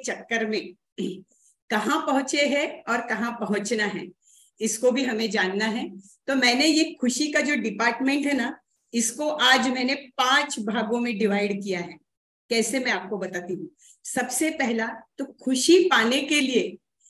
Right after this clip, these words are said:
हमें खुद में क्या बदलाव लाना पड़ेगा।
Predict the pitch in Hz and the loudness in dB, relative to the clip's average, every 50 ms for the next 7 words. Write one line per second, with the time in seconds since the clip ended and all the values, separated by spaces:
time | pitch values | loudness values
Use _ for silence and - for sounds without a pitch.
0 | _ _ _ _ _ - - 233 233 247 269 320 359 359 370 - - - 254 247 | _ _ _ _ _ -4 -2 0 2 4 4 4 4 2 0 -4 -2 0 0 0
1 | 247 262 285 370 370 370 381 330 294 233 226 208 - 190 190 185 185 180 180 170 | 4 6 6 6 6 6 4 4 4 4 2 2 2 0 -2 0 0 0 -2 -2
2 | 160 160 156 151 165 156 151 - - | -2 -4 -6 -6 -8 -10 -12 -12 -12